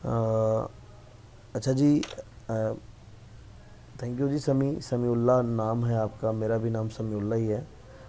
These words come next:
आप समी बुलबुल क्या लिखा हुआ है आपने? समीउल्लाह नाम है आपका, क्या समी है? चलें जी, हम आज स्टार्ट करते हैं। Average relief,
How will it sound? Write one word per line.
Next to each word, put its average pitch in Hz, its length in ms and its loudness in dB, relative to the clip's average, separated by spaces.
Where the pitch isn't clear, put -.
आप 113 180 -2
समी 123 160 0
बुलबुल 123 480 2
क्या 127 120 6
लिखा 117 300 2
हुआ 110 140 4
है 107 60 2
आपने? 123 220 -6
समीउल्लाह 117 560 2
नाम 113 320 0
है 110 100 0
आपका, 113 320 -6
क्या 151 120 2
समी 117 380 -2
है? 110 180 -4
चलें 131 220 2
जी, 139 60 4
हम 135 160 6
आज 127 100 6
स्टार्ट 120 340 4
करते 120 320 2
हैं। 120 340 -2
Average 139 320 8
relief, 117 460 4